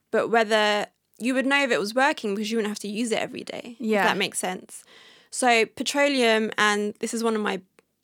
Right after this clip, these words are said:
Speaker 1: most, like, creme de la
Speaker 2: Hated
Speaker 1: mer, creme de la
Speaker 2: ingredients.
Speaker 1: mer is a hundred pounds a pot. It is mainly made out of Vaseline, essentially.
Speaker 2: No way.
Speaker 1: Yeah.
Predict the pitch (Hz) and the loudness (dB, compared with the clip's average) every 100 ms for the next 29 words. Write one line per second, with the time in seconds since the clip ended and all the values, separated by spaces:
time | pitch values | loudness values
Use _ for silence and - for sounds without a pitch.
0 | _ _ 214 208 - - - 196 - - | _ _ -6 -6 -6 -12 -6 -4 -4 -10
1 | - - 277 269 254 233 226 220 185 190 | -16 -4 4 6 8 8 8 6 6 4
2 | 220 _ 226 269 285 262 208 208 196 180 | 0 _ 0 2 4 4 4 4 2 2
3 | 185 - 190 - - - 208 190 190 180 | -2 -4 -6 -6 -8 -4 -2 -2 -4 -6
4 | 180 175 - 214 - _ _ _ 226 302 | -4 -8 -6 -6 -6 _ _ _ -4 -2
5 | 226 208 208 226 214 190 180 185 214 - | -2 0 4 4 4 0 -2 -6 -8 -10
6 | 196 190 185 185 185 170 180 - - - | -4 0 0 0 -2 -4 -4 -10 -12 -10
7 | 190 - 185 - - - 233 226 - 247 | -10 -10 -10 -12 -12 -14 -14 -10 0 2
8 | 311 330 320 370 427 349 220 | 4 2 2 4 6 8 6